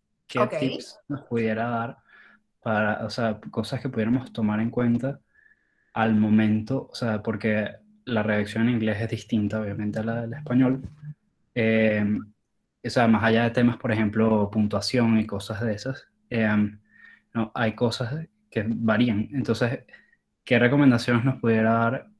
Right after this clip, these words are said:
Speaker 1: para que no apliquemos cosas, por ejemplo, del español en el inglés y del inglés en el español?
Speaker 2: Ok,
Speaker 1: Este,
Speaker 2: bueno, l-, ajá.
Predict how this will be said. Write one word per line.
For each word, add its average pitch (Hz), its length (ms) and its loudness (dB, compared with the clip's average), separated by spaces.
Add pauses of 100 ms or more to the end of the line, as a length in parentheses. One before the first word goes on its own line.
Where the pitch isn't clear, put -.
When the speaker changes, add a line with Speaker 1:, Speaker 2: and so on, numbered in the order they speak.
(600)
Speaker 1:
para 117 220 4
que 110 80 2
no 110 120 4
apliquemos 120 420 4
cosas, - 320 -2
por 123 120 -2
ejemplo, 113 400 0
del 117 200 2
español 110 480 0
en 120 140 4
el 120 80 2
inglés 113 340 2
y 139 60 0
del 117 180 0
inglés 104 360 -4
en 120 100 -4
el 117 60 -2
español? 113 500 -2 (1500)
Speaker 2:
Ok, 214 180 -4 (400)
Speaker 1:
Este, 117 140 -4
Speaker 2:
bueno, - 400 2
l-, 240 320 -8 (560)
ajá. - 360 -12